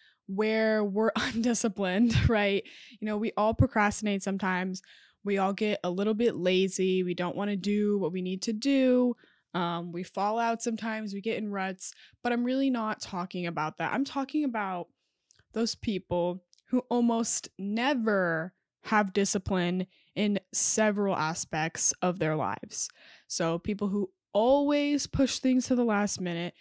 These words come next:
people who could never seem to commit to doing something consistently. This is the type of undiscipline that I'm talking about here.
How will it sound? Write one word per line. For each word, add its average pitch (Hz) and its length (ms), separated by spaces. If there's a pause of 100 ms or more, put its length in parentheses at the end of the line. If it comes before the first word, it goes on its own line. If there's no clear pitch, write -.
(320)
people 220 140
who 220 80
could 190 200
never 262 460
seem 262 400
to 262 180
commit 240 460
to 233 100
doing 220 320
something 214 560
consistently. 170 1040 (960)
This 233 440
is 226 100
the 226 100
type 196 300
of 202 180 (380)
undiscipline 208 1040 (360)
that 165 300
I'm 190 120
talking 185 380
about 160 200
here. - 480